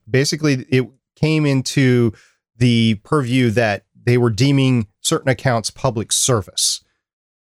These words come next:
So the information coming out of these accounts were public service, whether you agreed with them or not. Maybe they would have violated some terms of service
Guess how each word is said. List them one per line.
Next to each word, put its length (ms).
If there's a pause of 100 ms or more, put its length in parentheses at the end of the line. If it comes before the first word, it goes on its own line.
(360)
So 260
the 220
information 600
coming 300
out 140
of 60
these 200
accounts 420
were 80
public 320
service, 440
whether 200
you 220
agreed 400
with 200
them 200
or 160
not. 560
Maybe 460
they 180
would 280
have 380 (300)
violated 800
some 380
terms 420
of 80
service 600